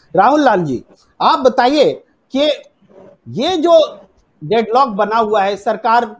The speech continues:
फेल्योर है कह रही है परपीत बराड़ जी, और एके मिश्रा जी मानने को तैयार नहीं है कि सरकार की कोई गलती है, और ब्रजेश भाटी जी भी या सबित मलिक जी भी मानने को तैयार नहीं कि किसानों की कोई गलती है।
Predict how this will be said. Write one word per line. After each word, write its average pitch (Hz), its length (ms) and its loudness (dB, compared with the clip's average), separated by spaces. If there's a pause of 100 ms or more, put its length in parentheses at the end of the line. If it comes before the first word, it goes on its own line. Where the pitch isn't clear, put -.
(240)
फेल्योर 226 400 0
है 226 100 -2
कह 214 220 -4
रही 214 220 -4
है 214 60 -4
परपीत 202 440 -8
बराड़ 175 280 -2
जी, 175 240 -10 (480)
और 214 160 0
एके 226 300 -2
मिश्रा 247 320 -4
जी 240 300 -6 (260)
मानने 214 340 -2
को 269 140 -4
तैयार 247 420 0
नहीं 247 180 -6
है 247 60 -6
कि 240 160 -8
सरकार 220 420 0
की 226 140 -10
कोई 226 220 0
गलती 165 460 -4
है, 190 240 -6 (500)
और 202 220 4 (560)
ब्रजेश 190 380 0
भाटी 226 280 -4
जी 233 140 -6
भी 240 320 -8 (260)
या 180 100 0
सबित 202 420 -4
मलिक 202 240 0
जी 226 120 -2
भी 240 120 -2
मानने 233 320 0
को 226 120 0
तैयार 226 340 4
नहीं 226 240 -4
कि 233 100 -6
किसानों 190 440 -4
की 220 180 -8
कोई 226 240 0
गलती 220 400 -2
है। 202 220 -6